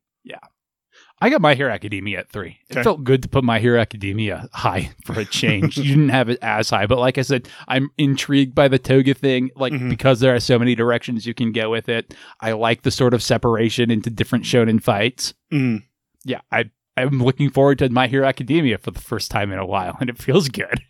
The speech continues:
Speaker 2: All right.
Speaker 1: What do you got at number two?
Speaker 2: Two is where I put One Piece. I really liked it. They're, you know, collecting all the samurai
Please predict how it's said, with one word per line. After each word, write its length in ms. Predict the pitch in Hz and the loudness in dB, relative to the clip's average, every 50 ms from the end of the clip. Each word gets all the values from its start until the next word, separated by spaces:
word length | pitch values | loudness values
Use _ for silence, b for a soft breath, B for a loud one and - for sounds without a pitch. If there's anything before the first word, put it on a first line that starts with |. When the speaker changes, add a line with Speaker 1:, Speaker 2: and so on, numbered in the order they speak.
| _ - | _ -8
Speaker 2:
All 160 | 117 120 110 | -6 -4 -2
right. 240 | 120 170 180 113 - _ _ _ _ | 0 -2 -2 -2 -8 _ _ _ _
Speaker 1:
What 140 | _ - 156 | _ -2 2
do 60 | 135 | 2
you 80 | 139 139 | 2 2
got 200 | 127 - 151 151 | 2 2 0 0
at 120 | 151 - - | 0 -2 -2
number 200 | 135 131 143 143 | -2 -2 -2 -4
two? 400 | 135 - 160 - - 101 101 - - | -4 -4 -6 -6 -6 -6 -8 -10 -4
Speaker 2:
Two 120 | - 156 | -2 0
is 140 | 160 120 135 | 0 0 -2
where 80 | 123 117 | -4 -6
I 60 | 117 | -6
put 180 | - - 135 120 | -6 -8 -8 -8
One 160 | 120 127 127 | -8 -10 -8
Piece. 380 | - 139 139 135 - - - - _ _ _ _ - | -8 -8 -8 -6 -8 -12 -12 -16 _ _ _ _ -2
I 80 | 139 | 0
really 240 | 143 143 151 143 135 | 2 4 4 6 6
liked 240 | 135 135 113 - 151 | 4 4 2 2 0
it. 180 | 143 143 135 | 0 0 0
They're, 240 | 123 113 107 107 110 107 - | -2 -2 -2 -2 -4 -6 -8
you 120 | 135 123 | -8 -8
know, 100 | 113 107 | -6 -8
collecting 380 | - - 127 117 113 - 131 113 | -6 -6 -6 -6 -4 -4 -4 -4
all 100 | 110 104 | -4 -6
the 80 | 98 | -6
samurai 760 | 87 - 135 131 131 131 127 127 123 123 123 117 117 117 117 | -6 -2 -2 -2 0 2 2 2 2 2 2 0 0 -2 -6